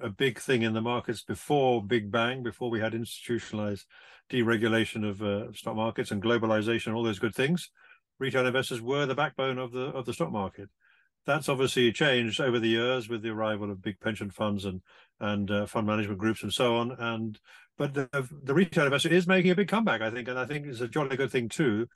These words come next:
I mean, there's a number of factors behind that. One, I think, is simply the fact that the internet now makes all sorts of information available to retail investors that weren't,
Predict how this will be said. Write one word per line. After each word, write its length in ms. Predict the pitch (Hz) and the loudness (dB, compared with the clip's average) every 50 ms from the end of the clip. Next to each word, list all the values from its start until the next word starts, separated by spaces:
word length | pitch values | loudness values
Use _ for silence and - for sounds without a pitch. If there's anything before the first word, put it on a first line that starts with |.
| _ _ _ _ _ _ | _ _ _ _ _ _
I 60 | 135 | -4
mean, 100 | 135 143 | 0 0
there's 100 | 147 143 | 2 2
a 40 | 143 | 4
number 180 | 196 185 160 | 4 4 4
of 60 | 143 - | 2 2
factors 260 | 165 160 147 - 131 | 2 0 0 -2 -4
behind 320 | 110 - 123 131 151 143 117 | -2 -2 -2 -2 0 -2 -2
that. 140 | 117 127 | -2 -2
One, 180 | 123 135 151 143 | -2 -2 0 0
I 80 | 127 123 | 0 -2
think, 240 | - 135 123 101 | -2 -4 -4 -4
is 160 | 117 107 101 - | -4 -6 -6 -4
simply 320 | - 143 131 107 120 117 | -4 -4 -4 0 0 2
the 160 | 107 104 104 | 2 2 -2
fact 240 | - - 123 120 113 | 0 0 -2 -2 -4
that 140 | 107 107 101 | -10 -6 -4
the 100 | 117 127 | -2 -2
internet 380 | 127 135 131 123 104 101 101 | -2 -2 -2 -2 -2 -2 -2
now 160 | 107 110 110 107 | 0 -2 0 0
makes 340 | 101 101 98 104 104 - | 0 0 -2 -2 -6 -10
all 180 | - 127 127 123 | -8 -6 -6 -4
sorts 300 | 113 - 120 113 110 - | -4 -2 -4 -4 -2 -2
of 80 | - 104 | -2 -2
information 540 | 107 98 - 104 101 101 101 - - 101 | -2 -2 -2 -2 0 -2 -2 -2 -4 -8
available 520 | 95 90 104 110 120 113 101 92 90 92 95 _ - - - _ _ _ | -6 -2 -2 -2 0 0 -2 -4 -6 -10 -12 _ -20 -20 -20 _ _ _
to 160 | - - 104 101 | -4 -2 -2 0
retail 320 | 101 104 101 - 110 98 | 2 0 0 0 0 0
investors 400 | 98 92 101 98 - - 104 92 | 0 0 -2 -2 -2 -4 -6 -6
that 80 | 101 110 | -6 -8
weren't, 500 | 107 101 113 120 117 104 95 101 - | -4 0 0 2 2 2 0 -4 -8